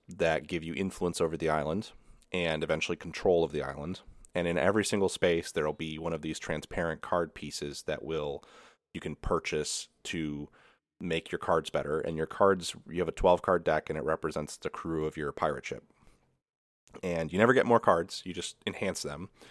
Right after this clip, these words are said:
They also, the card back part kind of rotates around over the course of the game to level up too.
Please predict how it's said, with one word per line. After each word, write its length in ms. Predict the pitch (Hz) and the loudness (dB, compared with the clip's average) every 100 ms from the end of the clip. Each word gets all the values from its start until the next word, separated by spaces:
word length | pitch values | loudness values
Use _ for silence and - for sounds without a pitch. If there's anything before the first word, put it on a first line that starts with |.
| - - _ _ | -20 -20 _ _
They 80 | 95 | 4
also, 400 | 90 - 87 76 - | 6 6 2 2 -2
the 100 | 82 | -4
card 380 | - 101 90 78 | 2 4 4 2
back 300 | 78 78 - | -2 -2 -2
part 460 | 92 78 - - | 2 2 0 -8
kind 200 | - 90 | -8 -6
of 160 | 76 76 | -4 0
rotates 440 | 82 78 - - | 0 0 -4 -6
around 600 | 87 78 80 78 71 71 - _ _ - | -4 -2 0 -2 -4 -10 -16 _ _ -2
over 160 | 87 85 | 0 0
the 100 | 78 | -2
course 280 | 85 78 | -2 -2
of 80 | 80 | -4
the 80 | 73 | -8
game 380 | 78 76 73 71 | -6 -8 -8 -12
to 140 | - | -8
level 280 | 82 78 76 | -4 -2 -2
up 220 | 76 71 - | -4 -4 -8
too. 320 | 95 78 - | -4 -4 -6